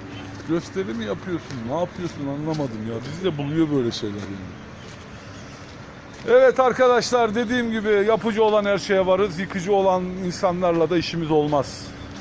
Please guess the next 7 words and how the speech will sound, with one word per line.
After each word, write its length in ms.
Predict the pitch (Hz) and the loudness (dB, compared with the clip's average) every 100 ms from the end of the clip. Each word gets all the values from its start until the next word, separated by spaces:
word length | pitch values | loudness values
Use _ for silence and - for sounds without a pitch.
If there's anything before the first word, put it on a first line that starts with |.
| - - | -10 0
Olmayacak 600 | 175 151 139 127 123 117 170 | 2 2 0 0 0 -2 -2
da. 160 | 185 - - - - - - - - - | -2 -4 -14 -16 -16 -16 -16 -16 -16 -6
Dediğim 340 | 196 185 185 | -4 -2 -4
gibi 140 | 165 143 139 156 | -2 -4 -4 -2
üretmenin 520 | 180 180 180 185 185 | -2 -2 -4 -4 -2
üyüsünü 440 | 180 170 170 175 | -4 -6 -6 -6
bilmeyen 420 | 175 180 165 180 | -4 -2 0 0